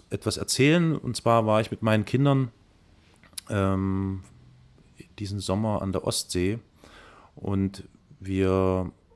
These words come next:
haben auf einer Insel an der Ostsee gestanden und sind da durch so einen Kiefernwald gelaufen und sind dann irgendwann an eine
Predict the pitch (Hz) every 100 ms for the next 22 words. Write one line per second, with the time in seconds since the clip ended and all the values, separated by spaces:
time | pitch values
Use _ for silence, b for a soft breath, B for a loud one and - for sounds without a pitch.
0 | _ - - 92 92 95 98 92 87 -
1 | 135 139 131 120 113 - - - 101 101
2 | - 98 98 104 104 101 B B B B
3 | B B B B B _ - _ _ _
4 | - 95 90 92 - 92 95 87 92 -
5 | 90 82 139 123 98 95 92 - 85 82
6 | 98 113 117 b b - _ _ _ -
7 | - 98 - 95 95 98 104 113 92 92
8 | - 87 92 90